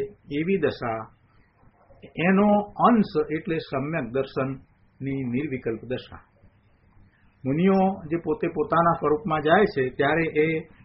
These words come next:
કેવળ જ્ઞાનનો અંશ એટલે કહીએ છીએ, તો કેવળ જ્ઞાનનો અંશ એટલે જ્ઞાન અપેક્ષાએ નહીં, પણ એ અનુભૂતિની અપેક્ષાએ એવો એ અંશ કહેવામાં આવ્યો છે. તો એ દ-, એ જ્યારે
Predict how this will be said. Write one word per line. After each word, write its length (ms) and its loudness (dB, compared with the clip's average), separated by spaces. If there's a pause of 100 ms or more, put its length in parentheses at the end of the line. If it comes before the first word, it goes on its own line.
(180)
કેવળ 280 2
જ્ઞાનનો 380 0
અંશ 260 -2 (100)
એટલે 200 -12
કહીએ 320 4
છીએ, 280 0
તો 140 -6
કેવળ 380 0
જ્ઞાનનો 380 0
અંશ 200 -2 (100)
એટલે 160 -2
જ્ઞાન 520 -2
અપેક્ષાએ 480 2
નહીં, 280 2 (440)
પણ 320 4 (220)
એ 100 2
અનુભૂતિની 640 6
અપેક્ષાએ 600 6
એવો 640 2 (800)
એ 100 0
અંશ 360 -2
કહેવામાં 460 0
આવ્યો 200 4
છે. 200 -4 (1040)
તો 140 2
એ 200 12
દ-, 240 2 (720)
એ 180 8
જ્યારે 320 10